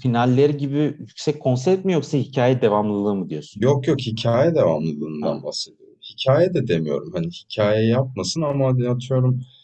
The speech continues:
Speaker 2: e, karakter aynı karakter ve, e, Yılmaz'ın devam etmediğini anladığımızda artık Yılmaz Feyyaz oluyor. E, ve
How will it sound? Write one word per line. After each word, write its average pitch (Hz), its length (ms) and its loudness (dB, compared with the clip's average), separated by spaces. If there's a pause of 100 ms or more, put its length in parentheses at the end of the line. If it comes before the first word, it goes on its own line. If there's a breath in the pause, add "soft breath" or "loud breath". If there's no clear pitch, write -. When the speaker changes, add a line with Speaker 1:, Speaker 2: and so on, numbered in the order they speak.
(140 loud breath)
Speaker 2:
e, 98 160 2
karakter 113 580 2
aynı 160 280 2
karakter 92 680 0 (340)
ve, 104 80 4
e, 92 560 2 (600)
Yılmaz'ın 113 840 2 (180)
devam 107 420 4
etmediğini 127 600 2
anladığımızda 117 840 0
artık 127 360 0
Yılmaz 127 420 0
Feyyaz 127 360 4
oluyor. 78 360 0 (560)
E, 82 200 2 (840)
ve 120 340 2